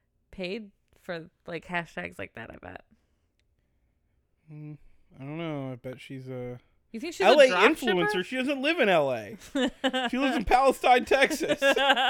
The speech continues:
Speaker 1: Well, it
Speaker 2: Oh,
Speaker 1: looks
Speaker 2: I
Speaker 1: like
Speaker 2: guess
Speaker 1: maybe
Speaker 2: this was
Speaker 1: sh-,
Speaker 2: taken in L A.
Speaker 1: maybe she's in L A, yeah. So
Speaker 2: All
Speaker 1: she,
Speaker 2: right.
Speaker 1: maybe she went there for some kind of, like, brand
Speaker 2: Yeah,
Speaker 1: trip
Speaker 2: she
Speaker 1: or
Speaker 2: must have.
Speaker 1: something. Um, and here's her second photo. So cute, little, like,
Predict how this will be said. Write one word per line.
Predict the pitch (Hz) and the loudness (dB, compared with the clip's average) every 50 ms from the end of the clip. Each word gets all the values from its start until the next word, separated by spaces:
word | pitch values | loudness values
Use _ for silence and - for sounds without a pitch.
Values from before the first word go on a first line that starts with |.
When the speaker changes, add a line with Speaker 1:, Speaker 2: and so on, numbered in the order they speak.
| 254 254 269 285 - 294 311 - - - - - 320 320 - | 0 -2 -4 -6 -8 -8 -12 -14 -14 -16 -18 -18 -18 -14 -8
Speaker 1:
Well, | - 254 269 | -4 0 2
it | 269 | 2
Speaker 2:
Oh, | - | 2
Speaker 1:
looks | 392 - | 2 2
Speaker 2:
I | - | 0
Speaker 1:
like | - 196 | 0 0
Speaker 2:
guess | 190 - 339 | 0 0 0
Speaker 1:
maybe | 381 208 | 0 0
Speaker 2:
this | - 185 | -2 -2
was | 160 - | -4 -4
Speaker 1:
sh-, | - | -2
Speaker 2:
taken | 190 170 180 170 180 156 143 | -2 -2 0 -2 -2 -4 -4
in | 131 127 | -4 -4
L | 123 120 117 117 | -6 -8 -10 -10
A. | 120 | -8
Speaker 1:
maybe | - 240 233 233 247 269 | -6 -6 -4 -4 -6 -8
she's | 226 - 254 247 220 226 | -10 -12 -12 -14 -12 -12
in | 247 269 262 | -12 -8 -8
L | 220 190 175 175 | -8 -8 -8 -8
A, | 170 170 | -10 -10
yeah. | 175 196 202 190 175 165 170 185 214 214 - _ _ _ _ _ _ _ _ _ _ _ _ _ _ _ _ _ _ _ _ | -8 -6 -6 -6 -6 -6 -8 -10 -10 -12 -16 _ _ _ _ _ _ _ _ _ _ _ _ _ _ _ _ _ _ _ _
So | - 185 175 165 165 170 180 185 - _ _ _ _ - | -12 -10 -8 -8 -8 -10 -12 -16 -20 _ _ _ _ -14
Speaker 2:
All | 220 233 233 | -12 -10 -8
Speaker 1:
she, | - 285 | -8 -6
Speaker 2:
right. | 240 240 | -4 -2
Speaker 1:
maybe | 247 254 269 294 | -2 -2 -2 -4
she | - 320 | -6 -8
went | 269 262 254 240 | -8 -8 -8 -6
there | 269 254 269 | -8 -8 -8
for | - 247 | -10 -12
some | 226 233 247 | -14 -14 -12
kind | 240 254 233 226 | -12 -12 -10 -10
of, | 220 | -10
like, | 214 202 196 _ _ | -10 -12 -14 _ _
brand | _ 175 180 180 185 190 202 202 214 214 131 | _ -12 -10 -10 -10 -10 -10 -12 -12 -14 -12
Speaker 2:
Yeah, | 131 131 127 123 123 | -12 -10 -10 -8 -8
Speaker 1:
trip | 165 214 214 | -8 -6 -6
Speaker 2:
she | 160 | -6
Speaker 1:
or | 143 | -6
Speaker 2:
must | 139 127 123 120 - | -4 -4 -6 -6 -8
have. | - 226 | -10 -10
Speaker 1:
something. | 117 117 226 - 240 233 233 233 233 233 240 233 _ _ _ _ _ _ _ _ _ _ _ _ _ _ _ _ _ _ | -10 -10 -12 -12 -14 -16 -14 -14 -16 -16 -18 -20 _ _ _ _ _ _ _ _ _ _ _ _ _ _ _ _ _ _
Um, | - 208 202 196 190 185 180 180 180 180 208 | -10 -8 -6 -6 -6 -6 -6 -8 -10 -10 -10
and | 196 190 | -10 -8
here's | 196 190 185 - | -8 -8 -10 -10
her | 190 190 185 | -12 -14 -14
second | - - - - - - - | -14 -16 -16 -16 -18 -18 -16
photo. | - - - - - - | -16 -16 -16 -14 -16 -16
So | - - - 381 | -12 -10 -10 -10
cute, | - - 392 440 554 587 554 427 262 | -6 -2 0 0 2 2 2 0 0
little, | 214 220 226 233 - | -2 -4 -4 -4 -4
like, | 240 214 - | -6 -6 -6